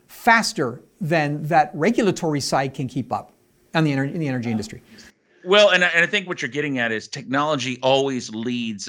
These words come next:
Speaker 2: um, you know, regulations in, in many ways. And so what ends up happening is, um, regulators are always playing catch up, uh, to the latest technologies that are there.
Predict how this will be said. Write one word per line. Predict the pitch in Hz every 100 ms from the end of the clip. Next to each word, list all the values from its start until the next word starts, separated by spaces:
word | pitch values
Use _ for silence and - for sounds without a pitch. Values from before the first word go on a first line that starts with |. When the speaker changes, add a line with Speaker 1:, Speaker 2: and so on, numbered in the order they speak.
| -
Speaker 2:
um, | 113 104 98 95 -
you | 110
know, | 101 98 -
regulations | 123 110 104 98 - - - -
in, | 117
in | 110 113
many | 110 110
ways. | 107 98 92
And | 101
so | 120
what | 113
ends | 120 117
up | 95
happening | 127 123 127 113
is, | 104 95 - - - -
um, | 107 101 101 _ _ _ _ _ _ -
regulators | 135 120 110
are | 120
always | 120 117
playing | 120 120 104
catch | - 123 -
up, | 80 - _ -
uh, | 104 95
to | 95
the | 110
latest | 104 - 131 120 113
technologies | - - 104 101 92 87
that | 98
are | 90
there. | 104 87